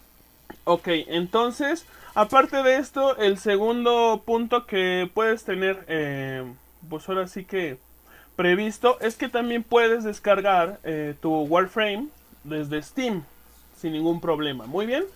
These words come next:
este, pues esos serían los puntos básicos. Ahora vamos a entrar al juego ya una vez activada tu cuenta. Te, obviamente,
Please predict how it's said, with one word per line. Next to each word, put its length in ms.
este, 440
pues 220
esos 240
serían 280
los 160
puntos 400
básicos. 540
Ahora 320
vamos 540
a 140
entrar 340
al 120
juego 320
ya 460
una 260
vez 220
activada 580
tu 160
cuenta. 540
Te, 680
obviamente, 680